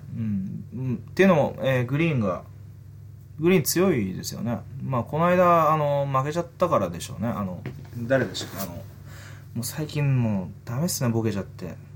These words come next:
<laughs> 誰だっけな。はい、すいません。えー、ダスティン・ポイエにね、うん、ケーオー負けされちゃったから、ちょっとオッズが下がってるんでしょうね。えー、あと、ね、フライ級のティム・エリオットベース、ルイス・スモルカ。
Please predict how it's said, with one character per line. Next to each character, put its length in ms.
<laughs> 840
誰 180
だ 80
っ 20
け 180
な。 220
は 120
い、 60
す 120
い 20
ま 80
せ 140
ん。 60
え 280
ー、 20
ダ 140
ス 80
テ 60
ィ 40
ン・ 40
ポ 120
イ 60
エ 100
に 100
ね、 240
う 60
ん、 140
ケ 180
ー 40
オ 40
ー 20
負 80
け 80
さ 140
れ 80
ち 80
ゃ 40
っ 60
た 160
か 100
ら、 180
ち 120
ょ 20
っ 20
と 100
オ 40
ッ 20
ズ 120
が 40
下 160
が 120
っ 40
て 220
る 80
ん 60
で 80
し 80
ょ 40
う 20
ね。 140
え 260
ー、 140
あ 80
と、 560
ね、 120
フ 200
ラ 160
イ 60
級 200
の 220
テ 180
ィ 20
ム・ 100
エ 100
リ 100
オ 40
ッ 40
ト 80
ベ 140
ー 40
ス、 220
ル 120
イ 60
ス・ 160
ス 140
モ 140
ル 100
カ。 220